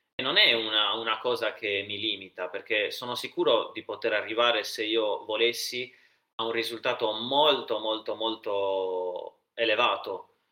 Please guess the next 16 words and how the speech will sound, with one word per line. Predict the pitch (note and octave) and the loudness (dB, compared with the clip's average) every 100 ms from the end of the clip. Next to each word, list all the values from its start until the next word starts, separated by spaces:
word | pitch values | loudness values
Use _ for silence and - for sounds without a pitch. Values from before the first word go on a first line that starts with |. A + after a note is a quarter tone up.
| _ _ _ | _ _ _
ma | - | -4
sono | - B2+ | -2 -4
sicuro | B2+ E3 - C#3+ D#3 | -2 -4 -2 4 4
che | D3+ A2 | 4 2
non | A#2 | 2
ho | C3 | 4
le | A2 | 4
predisposizioni | A#2 A2 A2 A#2+ A#2 B2 - B2+ C3+ C3+ | 4 2 0 -2 -4 -4 0 0 2 -2
per, | - A#2 A#2 A#2+ A#2+ - _ | 2 6 6 4 2 -6 _
eh, | G#2+ G2 | -4 -4
fare | - B2 B2+ | 0 2 2
quella | A2+ G#2 | 0 0
determinata | G2+ G2 G2 G2 F#2+ G2 | 0 -2 -6 -6 -6 -6
cosa. | - F#2+ F2 | -4 -6 -6
Mi | F2+ A2+ | -12 -8
spiego? | - G#2 F#2 F2+ | -2 -2 -2 -8